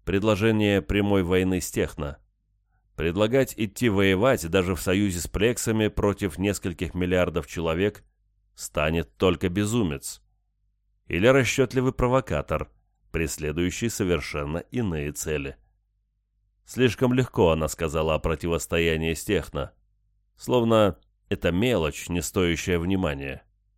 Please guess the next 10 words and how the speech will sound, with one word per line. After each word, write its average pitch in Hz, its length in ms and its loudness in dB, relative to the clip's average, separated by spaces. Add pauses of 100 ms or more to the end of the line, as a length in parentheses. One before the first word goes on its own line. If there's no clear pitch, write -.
(600)
Прозвучи 127 540 2
в 123 60 0
ее 117 300 4
голосе 117 400 2
больше 113 420 -2
напряжения, 80 680 0
может, 98 400 0
и - 80 -12
поверил 98 540 0
бы. 73 240 -4